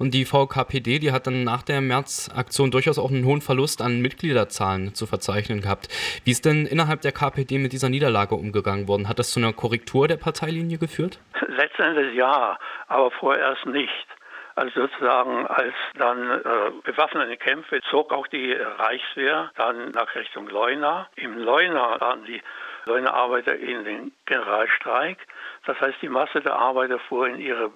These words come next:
Speaker 2: Heimatorte und im Betrieb blieb nur ein kleinerer Teil, die die Notstandsarbeiten aufrechterhielten. Das war für sie wichtig, weil damit man glaubte, verhindern zu können, dass man die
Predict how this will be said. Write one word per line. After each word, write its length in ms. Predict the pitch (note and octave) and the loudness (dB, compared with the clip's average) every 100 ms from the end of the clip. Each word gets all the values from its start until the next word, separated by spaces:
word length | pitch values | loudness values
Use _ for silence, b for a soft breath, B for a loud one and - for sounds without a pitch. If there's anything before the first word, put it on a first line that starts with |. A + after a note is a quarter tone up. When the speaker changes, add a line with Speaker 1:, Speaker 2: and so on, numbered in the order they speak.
| - | -2
Speaker 2:
Heimatorte 840 | A#2 B2+ B2+ C#3+ D3 D3 E3+ F#3 F#3+ | 0 0 -2 0 0 0 0 0 -2
und 240 | C#3 C3+ | -2 -2
im 180 | - C#3 | -2 -4
Betrieb 500 | C3 - - D3 D3+ - | -4 -6 -4 -4 -4 -12
blieb 240 | D#3 D#3 D3 | -8 -8 -2
nur 120 | C3 | -2
ein 140 | C3+ | -2
kleinerer 480 | - B2+ C#3 C3 A#2+ | 0 0 0 -2 -4
Teil, 420 | - G#2+ C#3 D#3 - | -2 0 0 -2 -4
die 120 | D#3 | -6
die 160 | B2+ B2+ | -4 -2
Notstandsarbeiten 1700 | C#3 F3+ - - A#2 B2 - - - - - B2+ A#2+ B2 A#2 A#2+ - | -2 -2 -2 -2 -4 -4 -14 -16 -12 -2 0 0 0 -2 -2 -4 0
aufrechterhielten. 1080 | A#2+ A#2 G#2+ G#2+ - G#2+ A#2 A2+ A2 G#2 G#2 B B B | 0 0 -4 -6 -6 -8 -6 -8 -8 -10 -10 B B B
Das 140 | - B2+ | -8 -6
war 420 | C3 B2+ C3+ D3 - - | 0 0 2 0 -4 -8
für 160 | B2+ B2+ | -6 -4
sie 240 | C#3 C3 | -4 -4
wichtig, 480 | C3+ D3 - G#3 F#3 - | -6 -8 -10 -10 -10 -10
weil 340 | - A#2+ B2 C3 | -2 0 2 0
damit 380 | C3 C#3 C#3 - | 0 -2 -2 -6
man 200 | A#2 A2+ | -6 -4
glaubte, 400 | A#2+ B2+ - C3+ | 0 -2 0 -6
verhindern 340 | - C3 C3+ - | -4 -4 -4 -8
zu 80 | C#3+ | -10
können, 260 | - C3+ | -6 -6
dass 240 | C3+ A#2 - | -4 -6 -4
man 280 | A#2 A#2 A#2 | -4 -4 -8
die 300 | A#2 A#2 | -10 -10